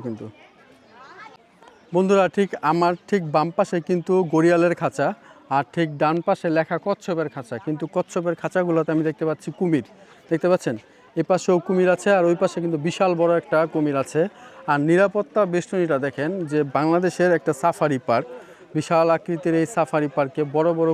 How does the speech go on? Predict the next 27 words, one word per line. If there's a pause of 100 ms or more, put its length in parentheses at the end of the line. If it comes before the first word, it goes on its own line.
কুমিরগুলো
আমার
সামনে, (400)
আর
এখানে
কোনো (100)
নিরাপত্তা
বেষ্টনী (100)
নেই। (340)
আর
আমরা
দেখতে
পাচ্ছি
যে
প্রচুর (100)
মাদ্রাসা (100)
ছাত্ররা
আসছে, (120)
বাচ্চারা
আসতেছে, (380)
কিন্তু (100)
যদি
এই
পরিমাণে
নিরাপত্তা (100)
বেষ্টনী (120)
না